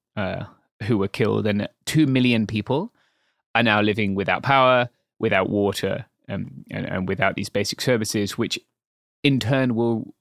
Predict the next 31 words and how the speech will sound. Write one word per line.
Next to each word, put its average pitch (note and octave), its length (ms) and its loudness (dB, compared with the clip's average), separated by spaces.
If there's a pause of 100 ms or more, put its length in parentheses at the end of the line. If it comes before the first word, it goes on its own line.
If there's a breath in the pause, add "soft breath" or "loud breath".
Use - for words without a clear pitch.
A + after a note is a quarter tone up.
result A2 400 2
in G#2 100 -2
more F#2+ 240 -2
death, - 380 -4 (100)
right? - 260 -4 (280)
Uh, - 240 -8 (100)
more A2 220 0
people G2+ 340 -2
will F#2+ 140 -6
die G2 500 -6 (300)
because - 680 -6 (280)
they A2 120 -2
don't F#2+ 180 -2
have G2+ 180 -4
access G2 280 -8
to - 120 -8
those E2 180 -10
things G2+ 220 -8
which - 160 -8
are - 20 -8
life-sustaining, - 760 -8
right? - 160 -6
Old F#2+ 180 -4
people, - 240 -8
young G2+ 260 -6
people, - 300 -6
sick - 240 -8
people. - 420 -10 (160)
Uh, - 220 -20 (840 loud breath)
those B2+ 200 2
things A2 580 -2